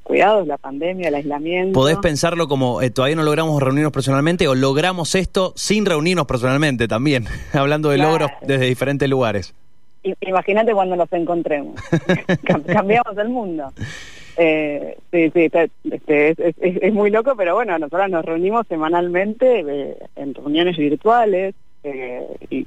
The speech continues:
Speaker 1: y
Speaker 2: Pero sí,
Speaker 1: conversamos.
Speaker 2: pero sí se conocen, ¿o no?
Speaker 1: Sí, sí, por supuesto.
Speaker 2: Bien.
Speaker 1: Sí, sí, nos conocemos, nos conocíamos, este, no-, nos, nos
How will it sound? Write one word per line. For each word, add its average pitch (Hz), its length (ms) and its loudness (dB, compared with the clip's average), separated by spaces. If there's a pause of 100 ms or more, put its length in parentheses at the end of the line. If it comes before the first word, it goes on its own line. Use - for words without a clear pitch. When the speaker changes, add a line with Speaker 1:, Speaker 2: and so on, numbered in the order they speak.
(120)
Speaker 1:
y 123 40 -2 (160)
Speaker 2:
Pero 139 200 4
sí, - 100 2
Speaker 1:
conversamos. 180 220 4
Speaker 2:
pero 147 140 2
sí 160 120 0
se 175 120 0
conocen, 151 420 0
¿o 117 60 2
no? 104 240 -2 (600)
Speaker 1:
Sí, 180 240 4
sí, 151 100 -8
por - 140 -12
supuesto. 135 400 -10
Speaker 2:
Bien. 113 200 0
Speaker 1:
Sí, 156 80 2
sí, 139 60 0
nos 131 100 -4
conocemos, 147 520 -2
nos 135 80 -12
conocíamos, 147 640 -2 (160)
este, 127 300 -8
no-, 139 100 -2 (100)
nos, 139 220 0
nos 135 140 -6